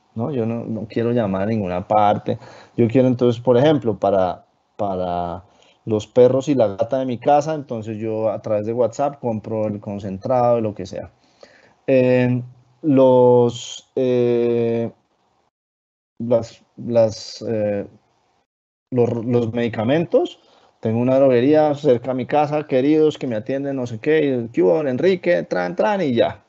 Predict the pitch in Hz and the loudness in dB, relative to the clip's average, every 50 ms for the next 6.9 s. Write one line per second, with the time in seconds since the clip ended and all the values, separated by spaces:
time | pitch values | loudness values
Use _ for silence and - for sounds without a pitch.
0 | _ _ - 110 117 - 233 196 143 110 - - 110 113 123 120 113 104 - - | _ _ -10 -8 -8 -6 -6 -8 -8 -10 -8 -8 -6 -4 -2 -2 -2 -2 -4 -6
1 | - 110 104 98 98 - - 131 127 123 127 135 131 127 117 113 - 113 104 98 | -2 0 0 0 0 -2 -2 -2 -2 0 0 0 2 2 2 0 -2 -4 -6 -2
2 | 117 117 113 104 - 92 95 90 87 90 95 95 95 92 - - - - - - | 0 0 0 0 0 0 0 0 0 -2 -4 -4 -4 -4 -4 -6 -12 -12 -14 -20
3 | - - - - _ _ _ - 214 - 196 208 175 - 165 139 - 147 147 147 | -20 -20 -20 -20 _ _ _ 6 8 8 8 6 4 0 -2 -2 2 4 4 4
4 | 143 147 139 127 135 120 110 120 120 113 127 113 110 101 104 110 117 131 127 - | 4 2 -2 -4 -8 -8 -8 -10 -10 -8 -6 -6 -6 -6 -6 -2 -2 -2 -2 -2
5 | - 110 110 95 104 107 120 117 110 123 123 127 120 123 110 101 - 104 101 101 | -4 -4 -2 -4 -4 -4 -6 -6 -6 -4 -4 -4 -4 -4 -6 -4 -4 -4 -4 -4
6 | 104 104 - 123 117 107 110 104 110 135 147 151 151 147 147 147 147 143 | -4 -2 -2 -2 0 2 0 0 0 0 2 2 2 2 2 2 0 -2